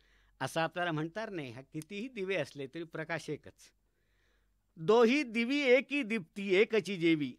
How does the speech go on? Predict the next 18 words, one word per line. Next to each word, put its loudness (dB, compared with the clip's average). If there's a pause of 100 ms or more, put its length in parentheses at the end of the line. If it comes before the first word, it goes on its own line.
(420)
दो 4
ओठी 6
एकची 4
गोठी, -2 (400)
दो 4
डोळा 6 (100)
एकची 4
दिठी, -4 (480)
तेवी 6
दोही 4
जिही 0
सृष्टी -6
एकची -2
तेवी." -8 (1200)
दोन -4
भिन्न -8
भिन्न -6
भासतात. -8